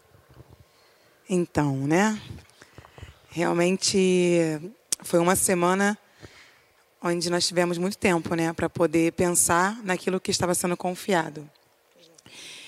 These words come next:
É, como a Carol falou, não foi algo almejado,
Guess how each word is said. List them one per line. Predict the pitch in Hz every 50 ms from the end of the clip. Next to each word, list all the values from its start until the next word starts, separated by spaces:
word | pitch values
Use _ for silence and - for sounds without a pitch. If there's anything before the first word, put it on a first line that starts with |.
| - - - - _ _ _
É, | - 160
como | - 180 175
a | 170
Carol | - 185 170 170 170
falou, | - - 180 165 165 170 175 190 208 220 226 233 240 _ _ _ _ _ -
não | 170 180 185 190
foi | 185 - 208 185
algo | 175 175 175 165 170
almejado, | 180 180 175 170 165 151 165 156 160 165 175 180 196 220 247